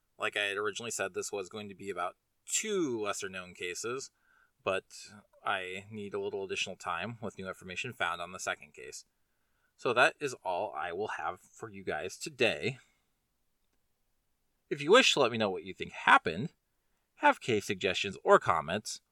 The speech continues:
or just want to follow me and the show on social media, I can be found on Instagram at Midwest Mystery Files, Twitter at Files Midwest, and on Facebook by searching for Midwest Mystery Files.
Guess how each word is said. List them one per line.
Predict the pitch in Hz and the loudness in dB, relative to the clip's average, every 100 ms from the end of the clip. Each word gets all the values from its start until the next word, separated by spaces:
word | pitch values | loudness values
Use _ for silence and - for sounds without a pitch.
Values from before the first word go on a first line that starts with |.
| _ | _
or | - 254 233 | 8 10 10
just | 165 | 6
want | 165 156 | 2 2
to | - | 2
follow | - 92 90 | 4 4 4
me | 104 - | -2 -2
and | 113 113 | -2 0
the | |
show | - 95 82 | 2 2 2
on | 107 | 0
social | 92 78 85 | -2 -6 -6
media, | 101 127 87 110 _ _ _ _ _ - | -4 -4 -2 -6 _ _ _ _ _ 0
I | |
can | 269 | 2
be | 262 | 4
found | 208 117 | 10 10
on | 127 123 | 10 4
Instagram | 117 - 104 85 101 117 - | -2 -6 -4 -4 -4 -10 0
at | 147 113 | 2 2
Midwest | 95 78 - | 0 -4 -6
Mystery | 110 - 87 | -6 -6 -6
Files, | - 85 101 - _ _ _ _ _ _ _ | 0 2 2 -2 _ _ _ _ _ _ _
Twitter | - 170 135 190 _ - | 6 8 10 6 _ 2
at | 170 | 2
Files | - 85 80 85 | 4 2 2 -2
Midwest, | 85 101 156 156 - - _ _ - | 0 6 8 8 0 -14 _ _ 2
and | 311 | 4
on | 262 247 | 6 4
Facebook | - 127 - 131 - | 2 2 2 0 4
by | 139 | 2
searching | - 95 107 113 | 2 -4 -6 -2
for | 143 | -2
Midwest | 95 85 76 - | -2 -4 -8 -6
Mystery | 160 - 107 | -8 -4 -6
Files. | - - 50 - | -4 -6 -8 -14